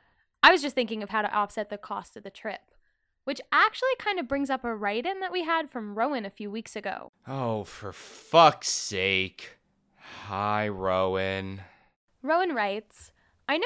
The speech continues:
Speaker 1: Rocky is a large hobby for many. That said, I had the thought the other day, are there any Rocky Horror Picture Show shadowcasts that pay their cast and crew?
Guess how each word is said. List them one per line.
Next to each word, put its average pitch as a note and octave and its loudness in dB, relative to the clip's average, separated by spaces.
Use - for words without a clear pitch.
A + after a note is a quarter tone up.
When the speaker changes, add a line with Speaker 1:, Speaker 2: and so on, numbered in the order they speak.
Speaker 1:
Rocky B3+ 0
is A3+ -4
a A3 -2
large A3 0
hobby G3+ -6
for G3+ -16
many. - -12
That D4+ 0
said, C#4+ 2
I E4+ 2
had F#4 2
the C#4 -14
thought C4 2
the G3+ -6
other F#3+ -6
day, F#3+ -10
are B3+ -2
there C#4+ 0
any F#4 0
Rocky C4 0
Horror A3+ -2
Picture A3+ -8
Show G#3 -4
shadowcasts A3+ 0
that - -4
pay C#4+ -2
their G#3 -4
cast G3+ -6
and G3 -12
crew? D4+ -2